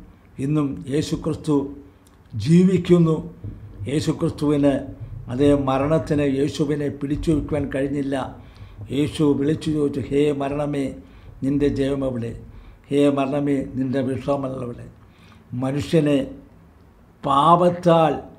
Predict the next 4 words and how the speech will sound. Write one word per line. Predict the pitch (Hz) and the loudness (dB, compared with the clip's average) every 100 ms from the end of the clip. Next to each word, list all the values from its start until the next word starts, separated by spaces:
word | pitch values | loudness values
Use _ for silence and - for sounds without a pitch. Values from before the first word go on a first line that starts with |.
| - _ _ - - - | -20 _ _ -20 -20 -12
അതേ | 127 147 151 147 | -6 -4 -2 -2
നാശത്തിലേക്ക് | 160 190 185 180 170 165 165 - | 0 -2 0 2 2 2 -2 -2
തള്ളിവിടുന്ന | 147 160 170 160 160 156 139 - - - - - - - - _ - | 0 2 4 2 2 -2 -6 -8 -16 -20 -20 -20 -20 -20 -20 _ -6
നിത്യമരണത്തിൻ്റെ | 147 147 - 175 156 156 185 180 175 170 160 | -4 -2 2 4 4 2 2 2 0 2 2